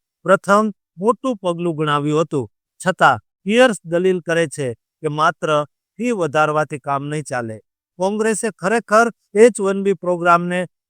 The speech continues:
ઠીક કરવા માટે કડક સુધારાઓ કરવાની જરૂર છે. તેને સંપૂર્ણપણે બાળી નાખવાની નહીં. તેમની સલાહ શું છે? વિઝા વ્યવસ્થાને એવી રીતે આકાર આપો કે તે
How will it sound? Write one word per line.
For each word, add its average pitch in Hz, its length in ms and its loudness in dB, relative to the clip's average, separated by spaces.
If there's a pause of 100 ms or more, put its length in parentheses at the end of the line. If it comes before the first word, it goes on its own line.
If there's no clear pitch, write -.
ઠીક 233 240 -2
કરવા 160 320 2
માટે 170 340 0 (720)
કડક 175 360 6
સુધારાઓ 139 680 0 (600)
કરવાની 156 440 0
જરૂર 131 360 -4
છે. 151 220 -4 (320)
તેને 151 280 -4
સંપૂર્ણપણે 170 840 -6 (340)
બાળી 151 340 2
નાખવાની 131 640 -8
નહીં. 135 220 -8 (280)
તેમની 214 320 -2
સલાહ 214 320 2
શું 269 260 -6
છે? 131 180 -6 (440)
વિઝા 175 320 2
વ્યવસ્થાને 165 640 0 (280)
એવી 233 240 0
રીતે 226 260 -4
આકાર 175 400 2
આપો 165 280 0 (320)
કે 151 140 -10
તે 165 180 -2